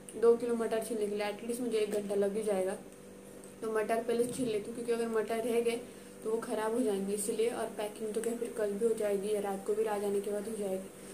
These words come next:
मतलब, जैसे भी होगी, पता नहीं। Guys, इतना सारा सामान निकाला मैंने अभी और भी निकालना है, और ये कल निकाला मैंने। तो इसमें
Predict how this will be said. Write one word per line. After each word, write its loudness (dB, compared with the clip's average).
मतलब, 0
जैसे 6
भी 2
होगी, 4
पता 0
नहीं। -8
Guys, 4
इतना 2
सारा 6
सामान 4
निकाला 0
मैंने 0
अभी 2
और 6
भी 6
निकालना 4
है, 4
और 4
ये 4
कल 10
निकाला 0
मैंने। 0
तो 6
इसमें 6